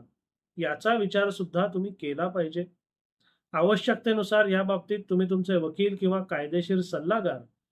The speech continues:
यांचं मार्गदर्शन घ्यावं आणि मगच या बाबतीत पुढे काय करायचं ते ठरवावं. आपल्याला हा व्हिडिओ कसा वाटला, अवश्य कळवा.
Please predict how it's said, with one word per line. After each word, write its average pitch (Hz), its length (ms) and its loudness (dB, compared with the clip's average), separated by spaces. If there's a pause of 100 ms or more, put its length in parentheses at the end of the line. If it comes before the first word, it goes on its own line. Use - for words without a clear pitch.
(220)
यांचं 160 380 -2
मार्गदर्शन 196 680 -2
घ्यावं 165 400 -2 (500)
आणि 175 180 0
मगच 190 760 2 (100)
या 175 200 0
बाबतीत 196 400 -2 (100)
पुढे 170 240 -2
काय 190 320 -6
करायचं 175 600 -2 (380)
ते 220 60 -6
ठरवावं. 131 440 -12 (1000)
आपल्याला 208 320 2
हा 202 160 6
व्हिडिओ 208 260 4
कसा 196 300 -2
वाटला, 196 360 -4 (400)
अवश्य 170 340 -4
कळवा. 165 340 -6